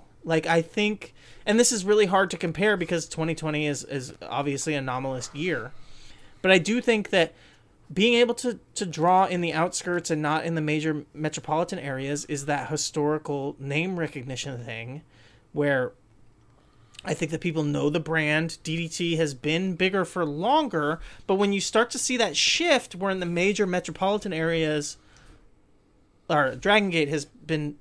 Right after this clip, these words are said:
bigger longer, and that's why in the rural areas, people know the name and are more likely to show up for Dragon Gate.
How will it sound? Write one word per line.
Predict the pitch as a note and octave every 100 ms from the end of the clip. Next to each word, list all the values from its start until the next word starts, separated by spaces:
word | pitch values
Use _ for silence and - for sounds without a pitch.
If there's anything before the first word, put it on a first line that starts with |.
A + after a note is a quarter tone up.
| -
bigger | C#3+ D3+ D3
longer, | C3 C3+ C3+ C3+ C3
and | C3+
that's | C#3+ -
why | D3
in | C3+ - C#3+
the | C#3
rural | D3+ A3 C4 A3
areas, | G3 G3 F#3+ F#3+ F#3+
people | G3+ F#3+
know | E3+ F3 G3
the | G3
name | F#3 F3+ F3+ E3
and | D3+
are |
more | D3 D#3 D#3+
likely | D3+ D3 D3+
to |
show | - F3
up | D#3+ -
for | D#3
Dragon | D#3+ D3+ D#3
Gate. | D3 C#3